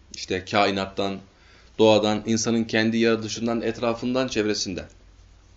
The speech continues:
gördüğü, görmediği, e, bütün, e, canlı ayetlerden, delillerden yola çıkarak kendisine her türlü delil, beyan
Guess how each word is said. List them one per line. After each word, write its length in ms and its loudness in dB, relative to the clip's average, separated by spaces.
gördüğü, 460 4
görmediği, 600 0
e, 120 -4
bütün, 340 -2
e, 340 -2
canlı 400 4
ayetlerden, 760 0
delillerden 540 0
yola 180 -4
çıkarak 420 -10
kendisine 520 2
her 220 2
türlü 380 2
delil, 440 4
beyan 540 4